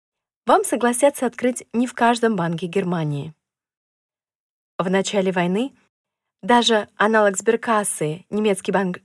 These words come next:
Sparkasse, отказывался открывать счета украинцам. Некоторые банки открывают счета только после того, как вам выдадут визу, по-немецки Aufenthaltserlaubnis.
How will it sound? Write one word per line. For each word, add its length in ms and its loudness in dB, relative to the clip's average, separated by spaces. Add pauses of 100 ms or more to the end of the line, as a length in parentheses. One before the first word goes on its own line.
(160)
Sparkasse, 840 -2 (420)
отказывался 640 0
открывать 380 -4
счета 320 -4
украинцам. 720 -8 (1600)
Некоторые 520 2
банки 560 -2 (340)
открывают 500 2
счета 380 0
только 420 2
после 440 0
того, 320 4
как 240 0
вам 320 0 (100)
выдадут 540 0
визу, 480 -4 (460)
по-немецки 760 0 (360)
Aufenthaltserlaubnis. 1080 -2